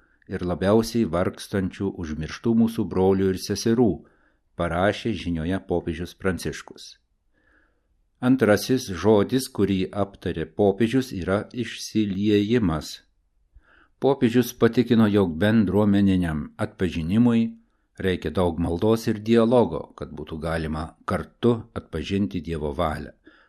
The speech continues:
Taip pat reikia atrasti būdus, kaip užkirsti kelią, kad skirtingumai nepavirstų pasidalijimu ir poliarizacija. Šiame procese prašau Viešpatį, kad jūsų asamblėja taptų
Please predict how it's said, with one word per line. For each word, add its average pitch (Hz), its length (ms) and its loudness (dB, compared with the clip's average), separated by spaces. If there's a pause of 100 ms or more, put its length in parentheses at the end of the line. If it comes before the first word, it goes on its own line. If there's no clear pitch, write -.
Taip 110 160 -2
pat 117 160 2
reikia 117 320 4
atrasti 113 400 0
būdus, 107 540 2 (100)
kaip 131 320 2
užkirsti 123 640 -2
kelią, 107 480 4
kad - 160 -4
skirtingumai 101 760 2
nepavirstų 101 680 0
pasidalijimu 104 960 2
ir 104 240 0
poliarizacija. 90 1300 -2 (340)
Šiame 95 400 -2 (320)
procese 87 800 -4
prašau 82 400 -4
Viešpatį, 107 600 -2 (600)
kad 98 160 2
jūsų 127 480 4 (240)
asamblėja 117 800 2
taptų 117 400 0